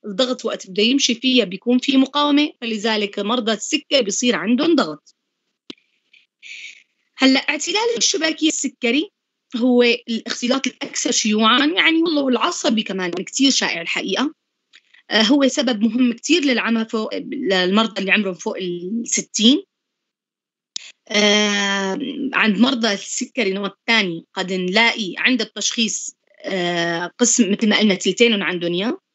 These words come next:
آه، بس مرضى النمط الس-، الأول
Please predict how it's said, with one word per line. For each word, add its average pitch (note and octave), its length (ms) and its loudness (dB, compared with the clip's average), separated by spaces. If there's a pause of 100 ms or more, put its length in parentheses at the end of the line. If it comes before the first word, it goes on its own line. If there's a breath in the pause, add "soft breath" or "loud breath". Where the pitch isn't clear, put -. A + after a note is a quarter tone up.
(720 loud breath)
آه، G#3 240 4
بس A3 280 -2
مرضى F#4+ 260 2
النمط E4 360 2
الس-، - 260 -12
الأول D#4 840 0